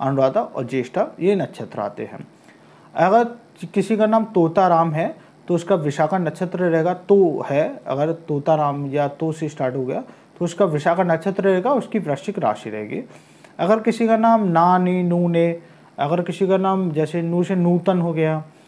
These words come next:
और नीना नाम, और ना से कुछ भी लगा ली, कोई भी वो नाम होगा, नैना नाम, तो उनका जो, अ, नक्षत्र होगा वो अनुराधा रहेगा और उनकी जो राशि रहेगी वो वृश्चिक राशि रहेगी।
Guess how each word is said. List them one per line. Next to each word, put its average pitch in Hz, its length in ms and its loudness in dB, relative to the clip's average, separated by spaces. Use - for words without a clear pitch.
और 143 800 0
नीना 175 400 2
नाम, 170 440 0
और 147 440 -4
ना 165 320 2
से 190 140 -4
कुछ 233 280 -4
भी 262 80 4
लगा 185 280 4
ली, 170 180 0
कोई 233 140 6
भी 247 120 4
वो 226 160 2
नाम 185 280 2
होगा, 160 380 -2
नैना 180 360 4
नाम, 180 360 2
तो 208 60 6
उनका 214 520 4
जो, 220 280 4
अ, - 80 -4
नक्षत्र 214 420 2
होगा 196 180 6
वो 202 240 2
अनुराधा 160 420 2
रहेगा 185 380 2
और 156 240 2
उनकी 175 220 0
जो 185 160 4
राशि 135 320 0
रहेगी 180 260 2
वो 240 140 2
वृश्चिक 151 400 -6
राशि 117 280 -4
रहेगी। 107 320 -8